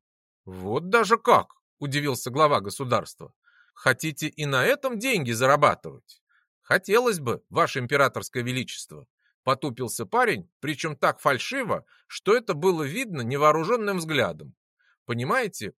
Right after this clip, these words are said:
у меня на строительство города уходит неприлично много денег. Не хотелось бы останавливать строительство. А вы справитесь с большим заказом?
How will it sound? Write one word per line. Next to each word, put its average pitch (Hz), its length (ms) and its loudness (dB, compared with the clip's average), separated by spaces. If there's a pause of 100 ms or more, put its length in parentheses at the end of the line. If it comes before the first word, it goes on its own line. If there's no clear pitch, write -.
у 143 80 -6
меня 175 240 -2
на 185 80 -2
строительство 170 680 -2
города 160 540 -2
уходит 180 540 -6
неприлично 175 720 -4
много 175 340 0
денег. 135 460 -4 (200)
Не 131 160 -4
хотелось 185 500 2
бы 139 100 2
останавливать 151 680 2
строительство. 143 760 -2 (360)
А 123 180 4
вы 127 140 -2
справитесь 220 680 0
с 135 80 -8
большим 196 420 2
заказом? 107 580 0